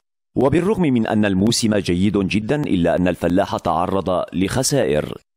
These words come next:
بسبب ارتفاع تكاليف الإنتاج وخاصة مادة المحروقات، حيث لم يستلم المزارعون أية محروقات للري،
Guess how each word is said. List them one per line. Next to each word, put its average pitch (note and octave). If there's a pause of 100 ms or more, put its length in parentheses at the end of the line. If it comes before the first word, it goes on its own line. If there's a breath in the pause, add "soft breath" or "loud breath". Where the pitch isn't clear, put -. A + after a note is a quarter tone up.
(180)
بسبب C3+
ارتفاع G2
تكاليف F#2
الإنتاج E2+ (280)
وخاصة G2+
مادة E2+
المحروقات، D#2+ (360)
حيث C#3+
لم F#3+
يستلم F#3+
المزارعون F#2+
أية F#2+
محروقات F#2
للري، E2+